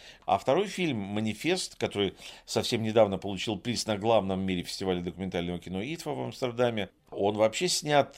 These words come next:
под псевдонимом, потому что, оставаясь в России, небезопасно со всех точек зрения. Этого режиссера в свое время за его другие фильмы и, и привлекали, и даже просто ловила полиция и избивала. Вот он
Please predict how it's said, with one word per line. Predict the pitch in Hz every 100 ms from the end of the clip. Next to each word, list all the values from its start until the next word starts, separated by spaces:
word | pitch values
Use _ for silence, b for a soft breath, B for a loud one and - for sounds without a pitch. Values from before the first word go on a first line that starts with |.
| -
под | 120 -
псевдонимом, | - 131 151 160 135 82 65
потому | - 95
что, | 90 95 95
оставаясь | - 101 - 104 113 95
в | 98
России, | 104 - 156 180 120 - B B B -
небезопасно | 107 120 113 110 117 143 139 117 104
со | - 127
всех | - 131 -
точек | 101 - 90
зрения. | 92 90 73 67 - B B B
Этого | 101 107 104
режиссера | 107 95 117 98
в |
свое | - 107
время | 107 113 98
за | 90 95
его | 98 95
другие | 101 104 107 101
фильмы | - 104 95 87
и, | 87 85 82 82 92
и |
привлекали, | - 90 92 90 101 92
и | 92 90
даже | 92 101 90 92 - B B -
просто | 95 -
ловила | 98 107 110 110 101 95
полиция | - 98 104 92 - 87
и |
избивала. | 85 82 107 127 151 147 - B B B
Вот | 98 107
он | 104